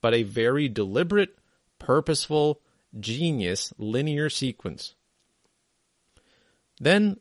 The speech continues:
the fifth angel sounded his trumpet, and I saw a star having fallen out of heaven to the earth. And the key of the shaft of the bottomless pit, Greek abusos or abyss,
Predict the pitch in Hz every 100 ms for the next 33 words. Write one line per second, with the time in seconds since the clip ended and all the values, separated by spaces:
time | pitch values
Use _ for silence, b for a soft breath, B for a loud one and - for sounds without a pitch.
0 | - 180 - - 220 - - 131 120 101
1 | 101 101 - 117 120 117 - 151 - -
2 | 101 - - _ _ _ _ _ - 127
3 | 170 160 160 160 170 156 139 165 - 165
4 | 190 131 - _ - 123 147 175 170 156
5 | - - 208 190 107 107 123 131 120 107
6 | - 180 113 80 - _ _ _ - 113
7 | 113 143 143 - - _ _ _ _ B
8 | B B B B B 135 135 127 117 117
9 | - - 233 151 92 - _ _ _ 131
10 | 123 123 - 117 135 - 147 117 98 120
11 | 147 135 107 - - 254 - - _ _
12 | _ _ _ - 127 131 123 - _ _
13 | _ - 123 113 180 160 - 85 - -
14 | - - 113 107 - 104 101 156 101 -
15 | -